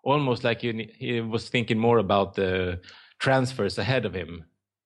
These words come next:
than the game he was playing. And, uh, he had a shot, um, beside the goal, and he was, uh, he hit the goal, he hit the pass to g-, uh, became the own goal. But, uh,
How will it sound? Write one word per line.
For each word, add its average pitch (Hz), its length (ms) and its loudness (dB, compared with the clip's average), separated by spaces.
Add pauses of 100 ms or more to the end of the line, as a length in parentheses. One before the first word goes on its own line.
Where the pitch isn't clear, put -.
than 98 240 -4
the 95 180 0
game 101 360 0
he 92 80 -4
was 95 180 -6
playing. 92 540 0 (1000)
And, 98 220 -2
uh, 90 160 -2
he 101 160 -4
had 147 560 -4 (120)
a 135 80 -10
shot, 127 400 -6 (1000)
um, 101 340 -8 (260)
beside 123 380 -2
the 131 80 -6
goal, 123 360 0
and 104 120 -6
he 107 100 -4
was, 104 340 -6
uh, 98 360 -2 (440)
he 117 160 2
hit 123 440 -2
the 127 80 2
goal, 120 280 4
he 117 360 -2
hit 131 180 -2
the 104 220 0
pass 104 360 2
to 95 300 0 (640)
g-, 101 220 -6
uh, 101 40 2
became 101 380 0
the 104 80 4
own 107 200 2
goal. 95 300 2
But, 104 240 0
uh, 104 140 4